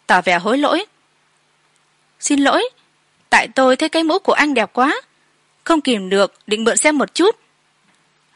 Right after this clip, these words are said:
Người kia thấy được khen nên lửa giận nguôi ngoai, miệng lúng búng nói, "Tôi cũng thấy rất đẹp." Nguyễn Nam Trúc quay người bỏ đi. Những người khác trong nhà ăn đều chứng kiến sự việc.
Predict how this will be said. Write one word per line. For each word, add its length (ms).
Người 220
kia 240
thấy 140
được 200
khen 320
nên 180
lửa 160
giận 240
nguôi 140
ngoai, 320
miệng 200
lúng 220
búng 180
nói, 260
"Tôi 480
cũng 180
thấy 160
rất 200
đẹp." 240
Nguyễn 140
Nam 140
Trúc 200
quay 160
người 160
bỏ 220
đi. 260
Những 180
người 160
khác 240
trong 160
nhà 160
ăn 280
đều 160
chứng 220
kiến 160
sự 200
việc. 280